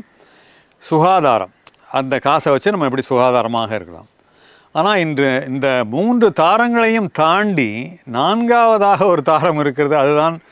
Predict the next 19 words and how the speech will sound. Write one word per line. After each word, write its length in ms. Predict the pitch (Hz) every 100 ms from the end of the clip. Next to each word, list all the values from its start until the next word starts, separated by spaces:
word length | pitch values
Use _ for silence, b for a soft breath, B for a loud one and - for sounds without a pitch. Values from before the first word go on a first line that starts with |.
| B B 156 151
வாழ்வில் 440 | - 127 156 160 160
நமக்கு 400 | 135 127 131 123
அமைகிற, 600 | 135 123 127 131 139 147
ஆண்களுக்கு 560 | 117 135 135 123 117
அமைகிற 500 | 107 113 107 107 110 113
தாரம். 360 | 104 92 - - _ _ b b b b
இந்த 240 | 120 117 -
தாரம் 420 | 131 151 156 156
தான் 360 | 165 175 151 131
மற்ற 280 | 123 120 123
எல்லாவற்றையும் 680 | 117 160 170 160 - 175
கூட 280 | 160 165 160
முடிவு 260 | 131 139 147
செய்யக்கூடியது 840 | 131 131 117 120 120 113 123 123
என்று 240 | 123 113 110
கூட 200 | 110 120
நம்ம 260 | 107 95
வந்து 180 | 98 101
சொல்லலாம். 440 | - 107 98 92